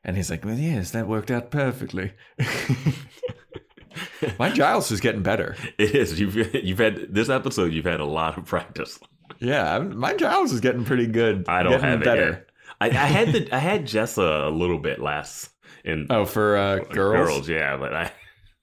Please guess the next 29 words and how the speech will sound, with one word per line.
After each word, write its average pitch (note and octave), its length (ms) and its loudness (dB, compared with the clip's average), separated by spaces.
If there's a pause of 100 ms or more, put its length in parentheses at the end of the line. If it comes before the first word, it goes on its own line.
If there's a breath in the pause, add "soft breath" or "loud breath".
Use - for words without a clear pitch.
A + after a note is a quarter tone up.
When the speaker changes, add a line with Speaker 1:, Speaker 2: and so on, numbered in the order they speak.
Speaker 2:
I've - 280 -4
Speaker 1:
Go A2 120 0
watch A#2 220 2
our A2+ 100 4
previous G#2 520 0
podcast, F2 520 -2
Boys F2+ 200 -2
Watching F2 260 -2
Girls. F2 420 -4
We E2+ 140 0
Speaker 2:
Yeah. D#2+ 140 0
Speaker 1:
reviewed G2+ 340 0
every G2+ 260 2
episode F#2 360 -2
of E2+ 160 -2
H F#2 240 -6
B F2+ 100 -2
O's E2+ 140 -4
Girls. - 480 -6 (140)
Speaker 2:
Yeah, - 240 -10 (180)
but - 100 -8
I D2+ 100 -4
can't, E2 320 -4
I E2 100 0
don't F#2 160 -2
have F#2 140 -2
the F2 140 -2
English E2 340 -4
accent D2+ 460 -8